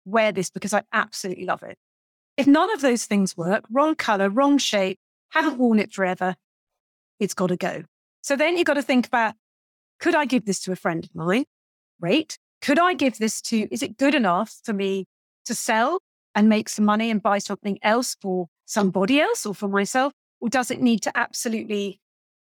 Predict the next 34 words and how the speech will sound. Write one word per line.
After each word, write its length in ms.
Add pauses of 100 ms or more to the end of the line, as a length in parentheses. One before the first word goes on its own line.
(100)
it's 120
gotta 220
go, 340
'cause 180
no 220
one 180
should 180
be 100
having 320
this 260
item 320
of 120
clothing 360
because 260
it's 200
got 200
holes 260
in 100
it 280
or 100
it's 140
worn. 420 (480)
So 260 (360)
that 300
is 140
what 180
you 80
need 220
to 60
do 160
with 100
every 240
single 280
piece. 280